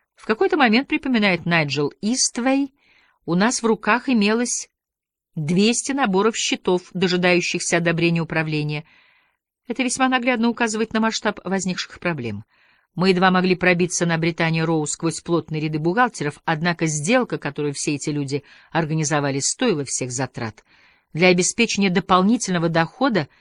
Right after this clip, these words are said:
Стив О'Рурк и Питер Барнс также обговорили крупный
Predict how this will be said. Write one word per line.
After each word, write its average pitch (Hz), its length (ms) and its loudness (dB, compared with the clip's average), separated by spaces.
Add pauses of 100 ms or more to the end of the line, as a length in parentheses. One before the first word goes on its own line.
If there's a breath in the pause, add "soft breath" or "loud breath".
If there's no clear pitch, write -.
(280 soft breath)
Стив - 540 -2
О'Рурк 196 460 2
и - 20 8
Питер 175 380 -2
Барнс 185 800 0 (680)
также 190 360 2
обговорили 240 520 2
крупный 208 640 0